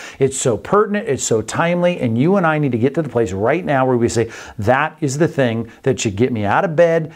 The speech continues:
it should move me into whatever circumstance I can be in, and I should go seriously hard about the reality of this truth."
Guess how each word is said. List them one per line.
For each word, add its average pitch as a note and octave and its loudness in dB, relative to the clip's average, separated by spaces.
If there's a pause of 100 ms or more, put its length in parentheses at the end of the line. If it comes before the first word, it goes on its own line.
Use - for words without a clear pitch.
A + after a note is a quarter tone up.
it C3 -4
should G2 -4
move D#3 4
me F#3+ 0
into E3+ 4 (100)
whatever B2+ 4
circumstance G3 -2
I F3 4
can E3+ -4
be D#3+ 2
in, C#3+ 4 (160)
and A#2+ 0
I C#3+ 2
should B2+ -6
go G#2+ 2
seriously F3+ 2
hard B2+ 0
about G#2 0
the A#2 0
reality A2+ 2
of F#2+ -2
this G#2 -2
truth." F2+ -6